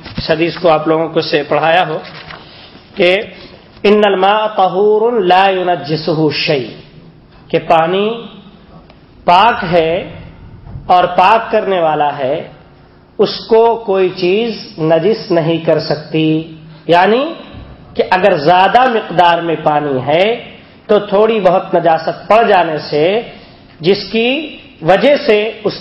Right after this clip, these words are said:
کا بو، اس کی بو، اس کا مزہ، اس کا ذائقہ نہیں بدلتا ہے، اس کا رنگ نہیں بدلتا ہے، تو وہ پانی اپنے اندر یہ قوت رکھتا ہے کہ طہارت پر باقی رہے اور وہ ت-، کیا کہتے ہیں،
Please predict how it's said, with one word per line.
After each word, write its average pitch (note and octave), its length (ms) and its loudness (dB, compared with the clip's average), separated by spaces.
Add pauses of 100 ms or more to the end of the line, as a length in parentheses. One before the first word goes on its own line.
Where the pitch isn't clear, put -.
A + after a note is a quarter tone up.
کا F#3 180 4
بو، E3+ 600 0 (640)
اس - 180 -4
کی F#3+ 160 0
بو، F#3+ 420 2
اس - 200 -10
کا F3 200 4
مزہ، E3 520 2
اس - 180 -14
کا E3 100 2
ذائقہ D#3 600 0
نہیں D3+ 280 -2
بدلتا F3+ 500 0
ہے، D#3 60 -4
اس - 160 -8
کا D#3+ 100 0
رنگ D3+ 200 0
نہیں F#3+ 180 0
بدلتا D#3 460 -2
ہے، E3+ 100 0
تو G3+ 140 -4
وہ F3 200 0
پانی E3+ 520 -2 (320)
اپنے G#3 320 2
اندر F3 240 2
یہ E3 220 0
قوت F3 340 0
رکھتا D3+ 400 0
ہے E3 160 0
کہ A#3+ 360 -2 (520)
طہارت E3 520 2
پر A3 120 4
باقی D3 360 0
رہے F3+ 240 0
اور F3 300 2
وہ A3+ 340 0 (400)
ت-، F3 580 2
کیا E3+ 140 4
کہتے D#3 340 -2
ہیں، F3 120 0